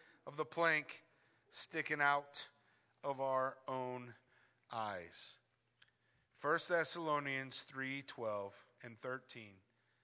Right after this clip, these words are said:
I'm gonna read this and we're gonna pray. It says, May the Lord make you to increase and abound in love for one another and for all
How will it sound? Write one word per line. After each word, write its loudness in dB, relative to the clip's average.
I'm -18
gonna -12
read -8
this -6
and -12
we're -12
gonna -8
pray. -8
It -20
says, -2
May 0
the 0
Lord 2
make 0
you -10
to -10
increase -2
and -6
abound 2
in -4
love 2
for -8
one -6
another -4
and 0
for 0
all 4